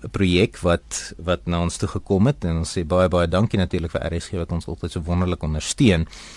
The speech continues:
Uh, dis 'n projek wat ons na gaan kyk, uh, nader aan Mandela Maand, om te kyk of ons sewenses tig duisend eenhede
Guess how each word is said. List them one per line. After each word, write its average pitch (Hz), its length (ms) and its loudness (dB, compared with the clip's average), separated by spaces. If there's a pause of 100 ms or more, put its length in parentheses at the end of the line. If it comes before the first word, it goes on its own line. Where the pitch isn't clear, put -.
(200)
Uh, 98 320 8
dis 101 180 4
'n - 40 -8
projek 127 340 6
wat 131 160 2
ons 117 160 2
na 107 80 6
gaan 113 160 2
kyk, 131 360 4
uh, 95 240 8
nader 101 300 4
aan 98 80 6
Mandela 98 420 6
Maand, 117 440 6
om 90 280 2
te - 80 -6
kyk 101 240 0
of 95 120 -4
ons 92 240 0
sewenses 98 460 0
tig - 160 -4
duisend 101 500 4
eenhede 113 580 8